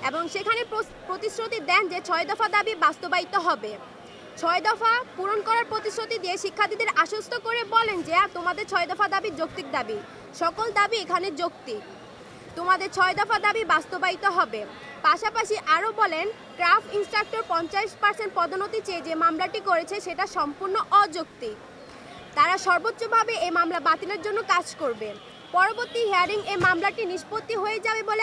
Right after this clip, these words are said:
আশ্বস্ত করেন। তিনি আরও বলেন, নিয়োগ বিধি সংশোধন না করা পর্যন্ত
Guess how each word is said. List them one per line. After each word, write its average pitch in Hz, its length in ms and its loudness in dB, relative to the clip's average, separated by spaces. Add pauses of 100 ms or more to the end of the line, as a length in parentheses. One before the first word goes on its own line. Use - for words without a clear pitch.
আশ্বস্ত 349 440 0
করেন। 247 380 -2 (340)
তিনি 359 220 -4
আরও 415 380 4
বলেন, 415 480 2
নিয়োগ 359 280 -4
বিধি 427 240 -2
সংশোধন 403 480 0
না 330 180 6
করা 427 240 0
পর্যন্ত 440 340 -4